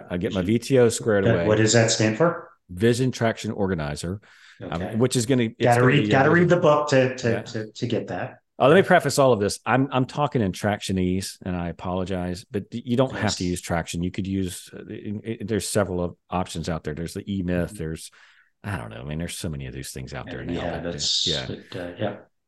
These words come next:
Speaker 1: But E O S is the flavor of the, of the, I don't know, of the, of the century, not the century, maybe the, the, the, the
Speaker 2: Decade.
Speaker 1: Yeah,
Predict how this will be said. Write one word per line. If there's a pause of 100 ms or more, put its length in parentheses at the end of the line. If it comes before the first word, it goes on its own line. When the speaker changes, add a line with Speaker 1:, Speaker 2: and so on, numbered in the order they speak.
(160)
Speaker 1:
But
E
O
S
is
the
flavor
of
the, (600)
of
the,
I
don't
know,
of
the,
of
the
century,
not
the
century,
maybe
the,
the, (100)
the, (140)
the
Speaker 2:
Decade. (240)
Speaker 1:
Yeah,